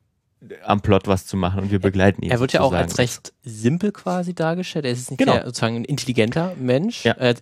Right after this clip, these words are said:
Speaker 2: ist schon empathisch auf
Speaker 1: Ja.
Speaker 2: eine gewisse Art und Weise, aber er hält jetzt nicht die großen Reden oder kann das
Speaker 1: Nein.
Speaker 2: groß, äh, literarisch
Speaker 1: Und,
Speaker 2: erklären, was
Speaker 1: und
Speaker 2: da passiert.
Speaker 1: streng, auch streng an seinen, äh, streng an seinen A-, seine Abläufe und so weiter und nur deswegen funktioniert das und das macht er und er gibt auch,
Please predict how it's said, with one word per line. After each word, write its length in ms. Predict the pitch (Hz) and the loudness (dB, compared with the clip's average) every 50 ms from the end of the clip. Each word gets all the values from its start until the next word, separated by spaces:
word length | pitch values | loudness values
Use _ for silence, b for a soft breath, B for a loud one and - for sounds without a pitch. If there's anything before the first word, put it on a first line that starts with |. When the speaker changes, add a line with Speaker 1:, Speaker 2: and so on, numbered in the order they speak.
| _ | _
Speaker 2:
ist 260 | - 135 123 127 - - | -12 -10 -10 -10 -12 -10
schon 260 | - - 156 165 - | -2 0 2 2 2
empathisch 600 | - 127 110 - 123 117 117 - - 196 165 - | 0 -2 0 2 2 2 2 2 -2 -8 -8 -8
auf 140 | 147 147 151 | -4 -2 -2
Speaker 1:
Ja. 80 | 151 | 0
Speaker 2:
eine 100 | - 156 | 0 0
gewisse 320 | 143 147 147 147 143 160 151 | -4 -4 -4 -6 -4 -4 -4
Art 100 | 147 151 | -4 -4
und 120 | 151 147 | -4 -4
Weise, 340 | 151 135 135 143 - 156 151 - B B B B B B B B | 0 0 0 0 0 -2 -6 -6 B B B B B B B B
aber 320 | B 123 123 123 127 135 127 | B 4 4 6 6 6 6
er 200 | 123 123 123 117 | 6 4 4 4
hält 180 | 113 127 123 127 | 2 2 2 0
jetzt 140 | 131 123 - | 0 -2 -2
nicht 120 | 127 - - | -4 -4 -6
die 20 | |
großen 260 | - 120 123 113 - 123 | -4 -2 -2 -2 -2 0
Reden 280 | 110 117 120 120 127 | 0 2 2 2 0
oder 140 | 120 113 107 | 0 -2 -2
kann 180 | - - 117 113 | -2 -2 0 2
das 140 | 117 98 | 2 2
Speaker 1:
Nein. 80 | 80 76 | 2 0
Speaker 2:
groß, 360 | - 120 117 120 113 - - | 0 2 2 4 2 2 -2
äh, 100 | - 123 | -4 -2
literarisch 520 | 120 117 117 107 123 110 107 107 113 113 - | 0 2 4 4 4 4 4 4 2 2 0
Speaker 1:
Und, 60 | 117 | -2
Speaker 2:
erklären, 420 | - - 127 113 110 110 107 107 113 | 0 2 4 6 6 6 4 2 2
was 120 | 110 107 113 | 2 2 2
Speaker 1:
und 60 | 113 | 2
Speaker 2:
da 60 | - | 2
passiert. 140 | - 117 - | 0 -2 -2
Speaker 1:
streng, 340 | - 123 123 135 143 143 - | 0 2 2 2 0 -4 -2
auch 180 | - 101 113 - | 0 0 0 -2
streng 380 | - - - - 127 139 147 | -4 -6 -2 0 0 0 0
an 160 | 120 107 113 107 | 0 -2 0 2
seinen, 440 | 110 104 107 107 107 107 104 104 - | 4 4 4 4 2 0 -2 -2 0
äh, 260 | - 101 98 95 95 | 2 2 2 2 2
streng 240 | - - 110 117 113 | 0 -2 -2 0 0
an 100 | 107 101 | -2 0
seinen 320 | 101 98 98 98 98 - | 0 0 0 0 -2 -2
A-, 180 | - 110 110 107 | 0 0 0 0
seine 200 | 107 110 107 107 | 0 0 2 2
Abläufe 560 | - 143 - - 120 113 113 117 117 - - | 2 0 0 2 4 4 6 6 4 2 0
und 140 | 110 104 - | -8 -8 -6
so 80 | - 98 | -2 0
weiter 300 | 101 104 113 113 - 104 | 2 4 2 2 2 0
und 100 | 98 101 | 0 0
nur 120 | 104 107 | 0 0
deswegen 440 | 101 98 101 - - 107 98 98 98 | 0 0 -2 -4 -4 -6 -6 -6 -6
funktioniert 520 | - - 98 92 - - 107 123 131 127 | -8 -8 -10 -12 -10 -6 -4 -2 -2 -2
das 140 | 120 110 120 | -2 -4 -6
und 100 | - - | -8 -14
das 140 | 90 85 - | -16 -8 -2
macht 260 | 120 131 131 - - | 0 0 0 0 0
er 120 | 127 110 101 | -2 0 0
und 60 | 98 | 0
er 80 | 98 | 0
gibt 200 | - 110 - - | 0 -2 -2 0
auch, 160 | 104 110 - | 2 0 0